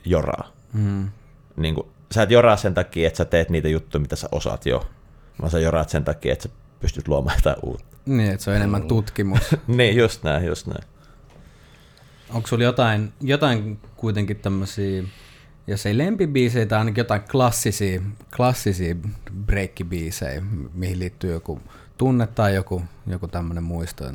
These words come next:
Speaker 1: Siis joo, on, ja sit ei, niinku, kyllä on siisti tanssia semmosiin biisejä, mitä tietää.
Speaker 2: Mm.
Speaker 1: Ei se, niinku, ei se tee sitä huonompaa.
Speaker 2: Mm.
Speaker 1: Mut et hyvä tanssia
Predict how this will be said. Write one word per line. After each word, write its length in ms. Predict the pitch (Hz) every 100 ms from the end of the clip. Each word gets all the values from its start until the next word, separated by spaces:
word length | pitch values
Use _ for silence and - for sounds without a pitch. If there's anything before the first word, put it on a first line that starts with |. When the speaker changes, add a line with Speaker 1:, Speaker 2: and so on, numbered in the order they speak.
| 85 -
Speaker 1:
Siis 300 | 135 - -
joo, 440 | 127 175 175 135
on, 120 | 151 123
ja 80 |
sit 200 | 110 113 -
ei, 360 | 110 123 120 -
niinku, 180 | 120 117
kyllä 340 | 117 131 123 -
on 140 | - 113
siisti 300 | 135 131 117
tanssia 460 | 107 98 - 92
semmosiin 420 | 95 95 87 92 82
biisejä, 260 | 85 85
mitä 160 | 82 87
tietää. 460 | 87 67 - - - - -
Speaker 2:
Mm. 260 | 110 95
Speaker 1:
Ei 100 | 92
se, 300 | 95 101 - -
niinku, 200 | 90 90
ei 80 | 95
se 100 | 95
tee 100 | 95
sitä 160 | -
huonompaa. 560 | 98 98 76 57 - -
Speaker 2:
Mm. 240 | 110 113 95 95 -
Speaker 1:
Mut 220 | 90 90
et 260 | 87 - - - - - - - - - - _ - - - -
hyvä 220 | 120 123
tanssia 600 | 113 107 101 - 87 80